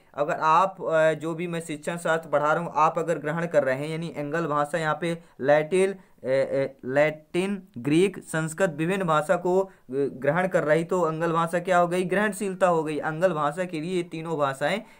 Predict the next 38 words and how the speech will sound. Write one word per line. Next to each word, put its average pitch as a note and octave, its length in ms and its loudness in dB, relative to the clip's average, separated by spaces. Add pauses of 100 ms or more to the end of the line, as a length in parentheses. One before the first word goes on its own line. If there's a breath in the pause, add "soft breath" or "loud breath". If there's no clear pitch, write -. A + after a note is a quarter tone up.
(100)
ग्रहणशीलता F#3 640 0
हो C3 180 -2
गई। A2 240 -8 (280 soft breath)
ठीक F#3+ 120 0
है, G#3 60 0
जैसे F#3 240 -2
मैं F#3 120 0
आपको F#3 220 0
मैथ्स D3+ 260 -2
की F3 100 -8
भी F3+ 100 -4
प्रैक्टिस F3 380 -6
कराता E3 360 0
हूँ, E3+ 220 -4 (240 loud breath)
शिक्षण F3+ 320 -4
शास्त्र D#3+ 340 0
की, F#3 120 -8
बाल D3+ 260 2
विकास E3 420 -4
की, E3+ 280 -6 (260 loud breath)
हिंदी, E3 540 -4
ए, D3 320 2
शिक्षण E3+ 300 -6
शास्त्र D#3+ 340 0
की E3+ 140 -6
और, C#3 360 2
ए, D3 280 0 (240)
संस्कृत, E3+ 420 -2
ए, D3+ 160 -2
पेडागोजी D#3 560 -2
की D#3+ 140 -4
भी E3 120 -2
कराता D#3 360 0
हूँ, D#3 120 -6
संस्कृत D#3 360 -8
शिक्षण D3+ 280 -6
शास्त्र D3 260 0
की, E3+ 160 -6